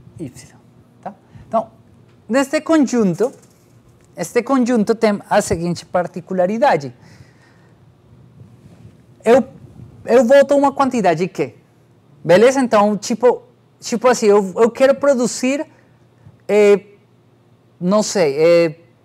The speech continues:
eu preci-, eu quero produzir, eh, tantos sanduíches. Eu, eh, eh, eu vou fazer uma produção de mil sanduíches, tá? E C, eh, faz co-, eh, fala de quantidade de pão,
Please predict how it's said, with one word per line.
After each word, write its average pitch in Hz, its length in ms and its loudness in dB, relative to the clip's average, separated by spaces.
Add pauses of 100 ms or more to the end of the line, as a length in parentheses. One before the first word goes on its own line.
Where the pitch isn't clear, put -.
(200)
eu 190 240 2
preci-, 226 640 -2
eu 208 100 0
quero 233 240 2
produzir, 247 800 -2 (840)
eh, 185 480 0
tantos 226 300 0
sanduíches. 180 720 -6
Eu, 175 340 -4 (360)
eh, 180 160 0
eh, 180 540 0 (120)
eu 185 160 -4
vou 196 340 -2 (240)
fazer 202 240 -2
uma 190 140 0
produção 226 560 0
de 214 160 -2
mil 190 180 -4
sanduíches, 165 600 -8
tá? 214 160 -10 (640)
E 240 160 -2
C, 254 460 -2 (600)
eh, 190 160 2
faz 196 500 0
co-, 190 240 -12 (160)
eh, 180 140 2
fala 180 400 0
de 170 160 -4 (200)
quantidade 170 540 -2
de 220 140 -4
pão, 233 560 0